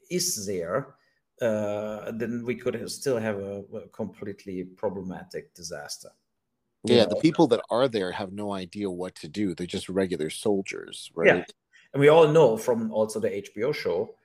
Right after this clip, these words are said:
Speaker 1: about Chernobyl is that humans made Chernobyl happen. They fucked it up in switching off the cooling system.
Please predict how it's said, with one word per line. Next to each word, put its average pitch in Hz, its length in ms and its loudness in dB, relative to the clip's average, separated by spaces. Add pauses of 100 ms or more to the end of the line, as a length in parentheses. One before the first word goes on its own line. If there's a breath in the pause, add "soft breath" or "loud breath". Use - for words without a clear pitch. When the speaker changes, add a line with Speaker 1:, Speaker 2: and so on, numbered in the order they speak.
(240)
Speaker 1:
about 98 380 -2
Chernobyl 104 720 -2 (500)
is 113 560 0
that 113 320 -2
humans 123 920 2 (760)
made 123 500 -4
Chernobyl 120 680 0
happen. - 320 -10 (120)
They 131 300 0
fucked - 500 -8
it 98 160 -6
up 90 300 -6 (460)
in 117 160 -4
switching 131 680 -4
off - 400 -4
the - 60 -10
cooling 170 520 -4
system. - 460 -12